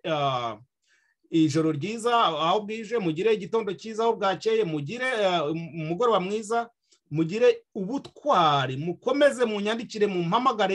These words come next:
Iyo nkunga rwose ndabahamiriza ko niza-, nizajya isora, nzajya mba nti, "Fulani, Fulani,"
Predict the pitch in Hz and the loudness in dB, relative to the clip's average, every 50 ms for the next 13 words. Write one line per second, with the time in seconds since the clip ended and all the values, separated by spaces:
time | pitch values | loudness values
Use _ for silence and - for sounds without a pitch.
0 | - 208 196 185 226 247 233 240 247 226 196 214 208 196 220 - - 180 160 156 | -2 -4 -4 -2 -2 -2 0 -2 -2 -2 -2 -2 0 0 -2 -2 -2 -4 -4 -2
1 | 185 208 226 226 220 202 180 170 160 190 196 - - 214 214 208 - _ _ _ | 0 2 2 2 2 0 -2 -4 -4 -6 -6 -4 -2 -2 -2 -2 -4 _ _ _
2 | _ _ _ 160 185 226 208 214 226 202 202 208 208 208 226 202 180 175 185 - | _ _ _ -6 -4 -2 0 0 0 0 0 -2 -2 0 0 0 0 -2 -4 -4
3 | 208 208 190 175 165 160 170 175 196 185 156 160 170 151 - 185 226 233 233 208 | -4 -4 -2 -2 -4 -4 -4 -4 -4 -4 -2 -2 -4 -4 -4 -2 -2 0 -2 -2
4 | 143 165 202 214 214 214 208 208 208 208 - | -6 -4 -2 0 0 0 0 -2 -6 -8 -8